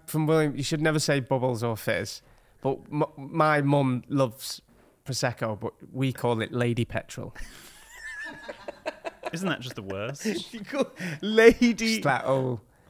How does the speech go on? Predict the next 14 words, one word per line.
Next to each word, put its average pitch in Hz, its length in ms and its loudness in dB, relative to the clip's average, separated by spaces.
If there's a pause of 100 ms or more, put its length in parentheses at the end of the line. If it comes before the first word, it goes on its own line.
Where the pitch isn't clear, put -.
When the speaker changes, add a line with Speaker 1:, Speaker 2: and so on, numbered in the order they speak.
(260)
Speaker 1:
me 131 180 2
and 123 120 4
Auntie 123 240 -2
Mags 117 320 0
were 120 80 0
on 113 200 -2
Lady 117 300 2
Petrol 110 400 -4
last 104 300 -8
night. 107 360 -2
Oh, 120 280 -2 (320)
we 123 140 0
were 117 160 2
hammered." 117 340 0